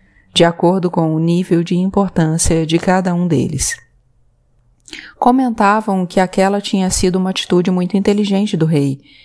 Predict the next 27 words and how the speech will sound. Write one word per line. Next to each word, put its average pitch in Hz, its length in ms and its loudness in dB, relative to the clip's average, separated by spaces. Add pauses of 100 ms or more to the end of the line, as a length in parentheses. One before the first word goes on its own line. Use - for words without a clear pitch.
(220)
que 175 140 2
mantinha 180 560 0
o 170 80 -4
pacto 170 480 0
feito 160 400 0
com 180 140 2
a 175 80 2
família 170 420 0
do 175 100 0
Xaxá, 165 600 0 (480)
mas, 151 400 0 (240)
ao 147 140 2
mesmo 147 280 0
tempo, 160 480 -2 (380)
dava 185 320 2
um 226 140 0
jeito 160 480 0
de 165 100 -6
tirar 190 400 2
dela 165 400 0 (320)
um 208 120 6
pouco 233 340 2
do 233 140 0
poder 175 520 0
que 175 220 0
tinha 160 360 0
adquirido, 151 680 0